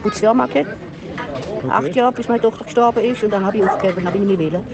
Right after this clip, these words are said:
Speaker 1: Meine Tochter ist mit zwanzig gestorben, die andere mit sechsundvierzig und die andere mit zwanzig.
Speaker 2: Aber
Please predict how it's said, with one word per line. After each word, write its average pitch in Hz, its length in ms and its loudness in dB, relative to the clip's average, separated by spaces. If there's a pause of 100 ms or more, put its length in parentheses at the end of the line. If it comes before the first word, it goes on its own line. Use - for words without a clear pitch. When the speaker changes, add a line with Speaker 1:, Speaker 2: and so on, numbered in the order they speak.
Speaker 1:
Meine 196 140 -2
Tochter 202 260 0
ist 220 140 -2
mit 214 100 -2
zwanzig 208 300 0
gestorben, 208 440 2 (300)
die - 80 0
andere 208 200 0
mit 208 100 -8
sechsundvierzig 220 520 -2
und 240 60 -2
die 226 60 0
andere 220 160 0
mit 233 100 -6
zwanzig. 202 340 0 (1800)
Speaker 2:
Aber 135 360 0